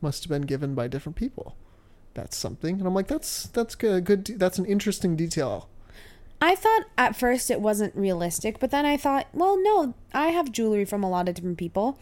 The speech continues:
Speaker 1: Yeah.
Speaker 2: And I mostly have crappy jewelry, but the jewelry that I have that's nice and very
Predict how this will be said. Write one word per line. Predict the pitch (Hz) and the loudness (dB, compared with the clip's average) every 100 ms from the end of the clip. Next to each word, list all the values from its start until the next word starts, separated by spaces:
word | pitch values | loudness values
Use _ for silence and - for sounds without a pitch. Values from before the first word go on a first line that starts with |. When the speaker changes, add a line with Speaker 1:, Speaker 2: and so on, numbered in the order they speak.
| - - | -20 -8
Speaker 1:
Yeah. | 165 165 - | -4 -2 2
Speaker 2:
And | 240 233 - - - - - - - | 2 2 -2 -16 -20 -20 -20 -18 -6
I | 208 220 | -4 -2
mostly | 202 202 254 - 269 | 0 0 0 0 0
have | 233 190 - | 0 -2 -2
crappy | 226 262 311 | -2 0 0
jewelry, | 220 190 165 165 175 240 - - - - | -2 -2 -2 -2 -4 -6 -12 -20 -6 4
but | 220 220 | 4 4
the | |
jewelry | 208 240 254 240 | 2 4 4 4
that | 220 | 4
I | 202 | 2
have | 214 | 2
that's | 196 185 208 | 0 0 0
nice | 208 214 196 | 2 2 0
and | - 196 | -2 0
very | 190 185 | 2 0